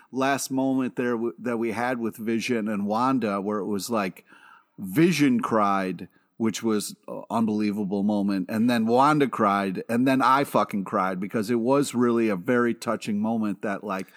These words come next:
I don't know if we're gonna see Vision again or what's gonna happen after this, you know? Like, it was, uh,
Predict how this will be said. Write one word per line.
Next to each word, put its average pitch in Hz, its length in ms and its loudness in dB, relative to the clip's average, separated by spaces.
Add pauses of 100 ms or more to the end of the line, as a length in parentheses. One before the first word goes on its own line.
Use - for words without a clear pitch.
(220)
I 151 140 4
don't 220 180 4
know 269 200 4
if 240 120 -2
we're 139 100 6
gonna 113 240 2
see 123 520 0
Vision 117 540 -2
again 113 480 -2
or 113 300 -2
what's 120 300 -2
gonna 113 240 -2
happen 101 440 -4
after 101 320 -4
this, 90 320 -6
you 117 100 -2
know? 117 140 -2
Like, 110 380 -4 (460)
it 123 120 2
was, 127 360 2
uh, 107 400 2